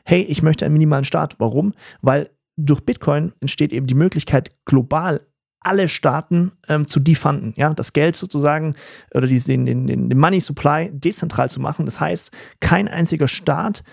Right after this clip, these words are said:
selbst wenn er wollte, ja, selbst wenn er sagt, hey, ich möchte wachsen, ich möchte größer werden, ich möchte andere Staaten attackieren, ich möchte andere Staaten übernehmen, der kann das nicht, weil er das nicht finanzieren kann, ja.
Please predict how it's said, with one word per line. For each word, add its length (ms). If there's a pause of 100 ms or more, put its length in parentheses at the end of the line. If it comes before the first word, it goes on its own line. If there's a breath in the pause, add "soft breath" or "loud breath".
(240 soft breath)
selbst 420
wenn 80
er 180
wollte, 420 (140)
ja, 160
selbst 340
wenn 100
er 180
sagt, 240
hey, 180
ich 180
möchte 420
wachsen, 360
ich 160
möchte 260
größer 440
werden, 300 (340 loud breath)
ich 160
möchte 420
andere 280
Staaten 680 (100)
attackieren, 460
ich 80
möchte 220
andere 200
Staaten 300
übernehmen, 380 (280 loud breath)
der 80
kann 260
das 200
nicht, 180
weil 60
er 40
das 100
nicht 120
finanzieren 460
kann, 200 (140)
ja. 140